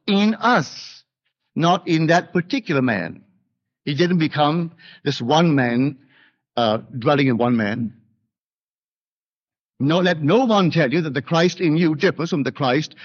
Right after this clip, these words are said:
and let them name any man they want. He cannot differ. If there is a Christ other than that Christ who is crucified within us, and who rose and continues to rise in humanity,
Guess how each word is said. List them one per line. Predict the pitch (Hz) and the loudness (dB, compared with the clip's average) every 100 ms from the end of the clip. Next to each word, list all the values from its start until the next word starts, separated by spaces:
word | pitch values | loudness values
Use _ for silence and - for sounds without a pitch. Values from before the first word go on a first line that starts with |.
| - | -12
and | 117 | -6
let | 147 | -4
them | 160 | -2
name | 143 139 143 | 0 0 0
any | 170 196 | 0 2
man | 180 180 | 2 2
they | 180 | 0
want. | 110 92 - _ _ _ _ _ _ _ _ _ _ _ | -2 -8 -14 _ _ _ _ _ _ _ _ _ _ _
He | - 143 | -16 -10
cannot | - 170 208 190 | -2 0 0 -2
differ. | 269 - 85 - _ _ _ | -4 -4 -16 -20 _ _ _
If | - 220 175 | 2 2 2
there | 180 196 190 | 2 4 4
is | 165 | 2
a | 180 | -2
Christ | - 113 80 - - - _ _ - | -2 -6 -6 -12 -18 -20 _ _ -2
other | 160 92 80 _ _ _ - - - | 0 -2 -10 _ _ _ -20 -18 -4
than | 147 143 | -2 0
that | 165 214 180 | 2 0 -2
Christ | 180 143 101 - | -2 -2 -2 -4
who | 143 135 | 0 0
is | - | 0
crucified | 196 190 180 165 120 113 139 | 0 0 -2 -2 0 0 0
within | 143 151 - 202 151 | 0 -2 -4 -2 -2
us, | 101 - _ _ _ _ _ _ _ _ _ _ _ _ _ _ | -4 -12 _ _ _ _ _ _ _ _ _ _ _ _ _ _
and | 123 127 | -2 0
who | 190 202 | 2 2
rose | 202 196 214 180 | 2 4 2 0
and | 165 | 0
continues | 156 139 - 240 247 - | 0 0 2 2 0 0
to | 165 | -2
rise | 160 135 131 151 165 - | 0 2 2 0 -4 -6
in | 139 135 | -2 -2
humanity, | 131 143 151 104 78 107 | 0 0 0 -2 -6 -10